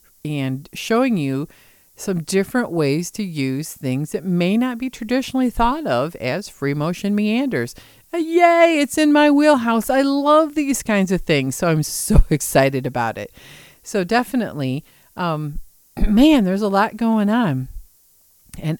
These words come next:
I love it that way. Thank you for listening,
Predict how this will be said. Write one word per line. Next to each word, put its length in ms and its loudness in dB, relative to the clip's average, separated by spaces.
I 220 0
love 420 2
it 140 2
that 260 -8
way. 360 -10
Thank 260 4
you 100 -2
for 180 -8
listening, 840 -4